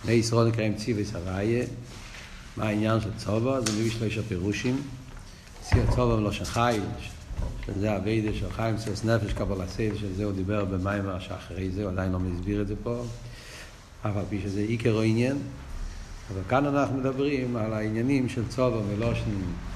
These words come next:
איסקללוס, יופי, וצובו מלשון זמן. אז בעניין הזמן, אז הוא כבר הסביר באריכות, בסעיף הקודם, מה שהוא הביא מהרבה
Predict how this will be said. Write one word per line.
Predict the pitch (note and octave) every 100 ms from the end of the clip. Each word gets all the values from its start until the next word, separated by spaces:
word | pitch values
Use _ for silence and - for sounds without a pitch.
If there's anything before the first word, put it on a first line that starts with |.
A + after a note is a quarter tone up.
| - - -
איסקללוס, | - C3+ D3+ C3+ A#2 A2+ A#2+
יופי, | C#3+ D3+ A#2+ A2
וצובו | G#2+ G#2+ C3+ B2+
מלשון | A2+ A2+ B2+ B2 A2+ A2 G2+
זמן. | G#2+ G2+ - - - - - - - - - - - - - - G#2
אז | - F#2+
בעניין | - C#3
הזמן, | B2 G#2+ C3+ E3 C3 A#2+ A#2+ - - - - - - - -
אז | F2+
הוא | F#2
כבר | G2
הסביר | F#2 F#2 C3+
באריכות, | A2+ G#2+ C#3 C3 A2+ -
בסעיף | - A2+
הקודם, | A2+ A2+ A2 C#3 C#3+ B2
מה |
שהוא | A2 A#2+
הביא | A2 D3 B2+
מהרבה | A#2 G#2+ A#2+ A2+